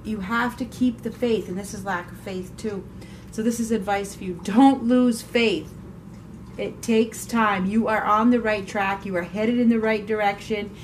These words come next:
You are bringing success to your life. Don't lose faith. It takes time. This isn't gonna happen overnight.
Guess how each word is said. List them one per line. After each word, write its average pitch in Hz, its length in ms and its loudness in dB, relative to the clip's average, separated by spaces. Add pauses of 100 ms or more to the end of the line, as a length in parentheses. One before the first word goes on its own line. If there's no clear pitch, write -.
(240)
You 202 140 -2
are 175 80 2
bringing 220 380 4
success 226 520 -2
to 233 100 -6
your 226 180 4
life. 202 400 2 (440)
Don't 208 420 2
lose 214 320 0
faith. 185 580 -4 (180)
It 185 200 -10
takes 202 360 -8
time. 214 360 -2
This 190 160 -8
isn't 190 240 -6
gonna 190 160 -6
happen 180 360 -6
overnight. 165 460 -8